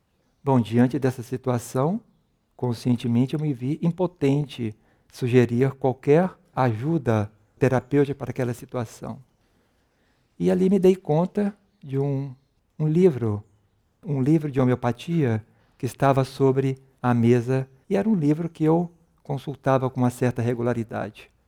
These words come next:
Eu então fechei os olhos ali por um instante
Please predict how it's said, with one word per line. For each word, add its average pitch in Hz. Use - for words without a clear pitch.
Eu 143
então 139
fechei 135
os 113
olhos 135
ali 120
por 120
um 123
instante 156